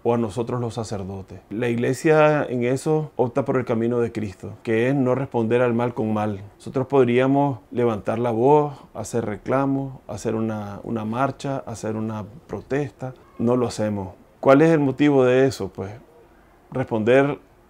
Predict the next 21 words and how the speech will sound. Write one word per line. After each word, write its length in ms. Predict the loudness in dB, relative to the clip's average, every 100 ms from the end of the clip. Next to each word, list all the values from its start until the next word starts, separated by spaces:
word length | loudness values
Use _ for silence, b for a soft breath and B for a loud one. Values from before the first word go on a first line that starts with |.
| -8
al 140 | -2
mal 240 | 2 2
con 200 | 2 2
el 100 | 2
bien. 360 | 2 0 0 -2 -10 -20 b b b b b b b
Creer 380 | 0 2 6 4
en 100 | 4
la 80 | 0
fuerza 340 | -2 -4 0
del 140 | 2 2
bien, 300 | 0 0 -2
creer 360 | -2 0 0
que 80 | 0
el 60 | -2
bien 240 | 0 -2
siempre 420 | 0 0 0 0
vence 240 | -2 -2 -6
al 100 | -6
mal. 260 | -8 -12 -16 _ _ _ b b b b -14
Entonces, 560 | -4 -2 4 4 2 -4 _ -6
no, 560 | 0 4 4 4 0